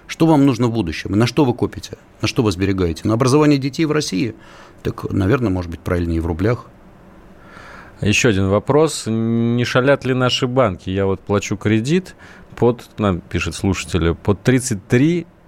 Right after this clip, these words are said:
Speaker 2: девяносто девять сотых процента. Вы считаете, что это нормально? Ростовщичество, сообщает нам Андрей Ставрополя.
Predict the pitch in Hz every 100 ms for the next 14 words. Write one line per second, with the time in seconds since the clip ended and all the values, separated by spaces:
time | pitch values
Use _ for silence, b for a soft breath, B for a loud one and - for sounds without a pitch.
0 | - 90 98 104 120 123 - 90 95 110
1 | 101 - - - - - 95 98 - 135
2 | - 98 82 85 90 104 - 107 95 -
3 | 98 95 104 117 151 175 110 85 - _
4 | b b 95 110 - 110 - 117 87 -
5 | 85 76 - 82 - 92 87 85 - 92
6 | 92 95 92 - 90 80 - 78